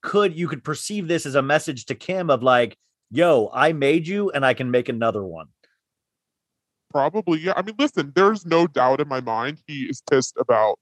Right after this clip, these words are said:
Speaker 2: the whole Kim and Pete thing. There's
Speaker 1: Yeah.
Speaker 2: no doubt in my mind.
Speaker 1: How
Speaker 2: So
Speaker 1: could you not be? Just from a, just from, like, I mean,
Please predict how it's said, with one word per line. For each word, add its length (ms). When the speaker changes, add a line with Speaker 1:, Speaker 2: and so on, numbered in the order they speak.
Speaker 2:
the 120
whole 280
Kim 140
and 80
Pete 200
thing. 80
There's 200
Speaker 1:
Yeah. 120
Speaker 2:
no 260
doubt 360
in 100
my 140
mind. 240
Speaker 1:
How 80
Speaker 2:
So 80
Speaker 1:
could 100
you 80
not 240
be? 180
Just 160
from 180
a, 280
just 140
from, 200
like, 180
I 60
mean, 160